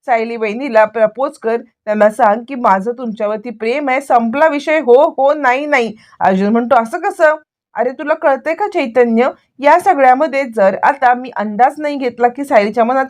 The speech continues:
काय आहे आणि मी पटकन माझ्या मनातलं बोलून बसलो आणि त्यानंतर त-,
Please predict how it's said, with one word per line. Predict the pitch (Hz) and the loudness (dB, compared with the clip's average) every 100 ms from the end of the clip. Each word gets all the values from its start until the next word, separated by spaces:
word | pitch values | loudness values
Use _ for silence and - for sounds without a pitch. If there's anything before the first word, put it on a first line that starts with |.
| - | 2
काय | 320 | 4
आहे | 294 208 180 _ _ - | 4 2 0 _ _ -14
आणि | 262 | -10
मी | 285 | -8
पटकन | 294 240 226 240 226 | -4 -4 -2 -4 0
माझ्या | 262 294 277 | -2 2 2
मनातलं | 240 220 240 262 269 | 2 0 0 0 2
बोलून | 330 330 294 | 2 2 2
बसलो | 220 208 180 - _ - | 0 2 -2 -2 _ -4
आणि | 208 240 | -2 0
त्यानंतर | 226 196 185 247 262 240 | 2 2 2 -2 0 -2
त-, | 262 - | -2 -6